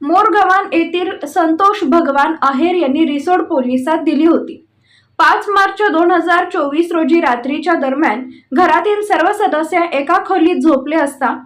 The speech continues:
अज्ञात चोरट्यांनी घराचा मुख्य दरवाजाचा कडी कोयंडा तोडून आत प्रवेश केला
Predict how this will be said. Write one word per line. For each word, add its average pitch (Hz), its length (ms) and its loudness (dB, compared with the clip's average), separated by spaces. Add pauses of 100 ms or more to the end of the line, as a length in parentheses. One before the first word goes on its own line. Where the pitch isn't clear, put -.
(240)
अज्ञात 320 380 2
चोरट्यांनी 359 540 0
घराचा 339 520 0
मुख्य 330 300 2
दरवाजाचा 311 680 0
कडी 302 280 -2
कोयंडा 285 540 0
तोडून 277 440 0
आत 277 220 0
प्रवेश 269 440 -2
केला 214 220 -4